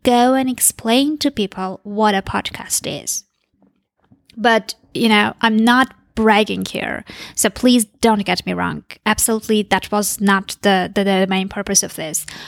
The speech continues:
I'm telling you all this so you can be reassured that I've got the marketing expertise covered. And you might think, "Yeah, Annie, you know, good for you, but what about blockchain? Blockchain marketing is specific.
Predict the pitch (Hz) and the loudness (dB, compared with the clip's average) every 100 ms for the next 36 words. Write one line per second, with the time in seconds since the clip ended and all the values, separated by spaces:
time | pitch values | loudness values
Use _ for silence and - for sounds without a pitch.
0 | - - 220 - 262 285 294 285 262 - | -10 -2 0 2 2 4 2 2 0 0
1 | 220 214 214 214 196 190 - - - 220 | 0 0 2 2 2 0 -2 -6 2 2
2 | 220 - 202 196 208 208 262 247 - 170 | 2 -2 -4 0 2 4 2 2 -2 -6
3 | 214 - _ 214 202 - 208 196 - 226 | -8 -12 _ 2 2 -2 -4 0 0 0
4 | - 247 214 202 - 202 175 190 - 196 | 0 -2 0 -2 -2 -6 -6 -6 -6 -6
5 | - 139 - - - 160 - 78 - - | -2 -2 -2 -4 -6 -6 -8 -10 -18 -20
6 | - - - - - - 233 233 226 226 | -20 -20 -20 -20 -20 -2 4 6 6 4
7 | 226 208 - - 226 294 285 277 - - | 0 -2 -4 -6 2 4 4 2 -2 -2
8 | 247 247 233 - _ 269 254 226 226 214 | 0 0 -4 -16 _ 2 2 4 2 0
9 | 214 214 220 208 _ 247 226 233 240 _ | 0 0 -2 -6 _ -4 2 2 0 _
10 | 262 262 - 269 208 214 226 _ _ 220 | -2 0 0 2 2 0 -6 _ _ -10
11 | - 294 311 311 294 - 262 262 - 165 | 0 2 4 4 2 2 0 0 -2 -4
12 | 147 - _ _ _ _ 240 277 - 302 | -6 -10 _ _ _ _ 0 2 2 2
13 | 269 285 285 226 208 202 - 208 185 185 | 4 2 0 -2 -2 -2 -2 -2 -2 -2
14 | 180 185 - | -4 -4 -10